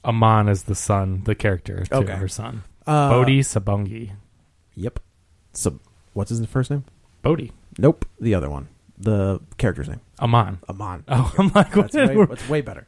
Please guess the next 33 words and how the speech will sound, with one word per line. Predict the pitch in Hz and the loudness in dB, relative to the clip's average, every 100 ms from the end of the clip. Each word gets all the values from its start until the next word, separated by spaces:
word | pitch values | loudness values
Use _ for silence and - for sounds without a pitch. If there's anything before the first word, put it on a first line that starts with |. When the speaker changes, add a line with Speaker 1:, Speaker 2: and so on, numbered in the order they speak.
| - | -2
Speaker 2:
They're | 180 165 | 0 2
after | 160 170 180 | 0 0 4
this | 156 | 2
crown, | - - 127 120 120 120 139 | 2 -4 -2 -2 -4 -6 -6
and | 127 123 - | -6 -6 -2
Adriana | 190 202 175 156 156 147 - | 2 4 4 4 4 2 0
knows | 156 160 160 151 | 4 6 6 4
where | 131 131 | 2 0
it | 123 | 0
is. | 117 113 | -2 -2
They | 123 | -2
end | 156 | 0
up | 156 - | 0 0
finding | - - 131 139 135 113 | -8 -4 -2 -2 -4 -6
it, | 110 - _ _ _ - | -8 -12 _ _ _ -6
and | 143 | -2
in | 147 | 0
the | 127 | -2
process | - 135 139 151 139 | 0 2 2 2 0
of | 120 | -2
finding | - 127 127 127 | -2 0 0 0
it, | 117 | -2
they | 127 - | -2 -4
accidentally | 117 - 123 117 117 | -6 -4 -4 -2 -2
wake | 110 117 117 | -4 -4 -4
up | 104 - - _ - - - | -4 -6 -14 _ -20 -20 -6
Black | - 92 82 | -2 -2 -4
Adam. | 78 65 52 - - - _ _ - | -8 -10 -12 -16 -20 -20 _ _ 0
Speaker 1:
Well, | 127 | 4
he | 110 | 4
saves | 135 185 165 | 4 4 2
her. | 98 107 107 - | -4 -10 -12 -6
So | - 123 | 2 4